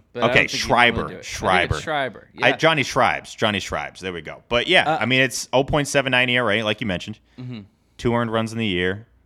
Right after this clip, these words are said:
Speaker 2: oh point seven one whip,
Speaker 1: Mm-hmm.
Speaker 2: one thirty-eight opponent batting average. Like, he doesn't give up hits either. It's not
Speaker 1: Mm-hmm.
Speaker 2: about no runs. Like, nobody's even getting on base on this guy. Bases loaded situations, no one's gotten a hit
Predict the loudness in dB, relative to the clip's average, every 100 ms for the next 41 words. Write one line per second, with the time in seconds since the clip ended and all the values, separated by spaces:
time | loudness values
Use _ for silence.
0 | _ -2 -2 0 -2 -4 -6 -4 -4 -2
1 | -4 -2 -2 -4 -10 -4 -4 0 -4 -4
2 | _ _ _ -2 -2 -2 -2 0 0 0
3 | 0 0 -2 -6 -4 -4 -4 -4 -6 -4
4 | -4 -4 -6 -6 -8 -10 -10 -8 -4 -6
5 | -6 -8 -4 -4 -4 -4 -6 -4 -6 -6
6 | -8 -10 -4 -2 0 0 -2 _ _ _
7 | _ _ -4 -2 -2 -2 -2 -4 -12 -10
8 | -6 -4 -4 -6 -6 -4 -6 -6 -6 -4
9 | -4 -4 -12 -12 -10 -10 -10 -12 _ _
10 | _ -2 -2 -2 -2 -2 -2 -4 -6 -4
11 | -2 -2 -6 -8 -4 -2 -4 -2 -4 -4
12 | -8 -6 -6 -8